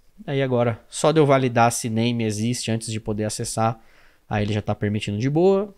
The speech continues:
Teoricamente o código deveria fazer isso, porque esse primeiro vai validar, mas não tem problema. Vocês entenderam que é o Copilot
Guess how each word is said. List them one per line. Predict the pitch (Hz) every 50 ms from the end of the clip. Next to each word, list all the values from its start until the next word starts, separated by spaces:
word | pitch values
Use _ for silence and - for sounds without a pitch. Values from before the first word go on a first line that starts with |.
| _ -
Teoricamente | 311 311 254 - 220 190 185 - 190
o | -
código | 180 160 165 165 165
deveria | 160 156 156 160 160 151 151 143
fazer | - 143 139 151 156
isso, | 190 202 185 - - - 190 190 185 180 - -
porque | 156 147 - -
esse | 151 147 156 185 185 - 190
primeiro | 175 170 156 143 139 139 135 135 131
vai | 123 127 127 127
validar, | 120 127 131 131 123 120 131 151 160 160
mas | 151 147 147 143 139 - - _ _ _ _ _ _ _ _ _
não |
tem | - 160
problema. | 139 135 117 98 92 104
Vocês | - - 123 131
entenderam | 127 127 127 117 113 113 110 113 117 117 - _ - - - - _ _ _ _ -
que | - -
é |
o | 120
Copilot | - - 113 - 113 104 104 101 107 - - - -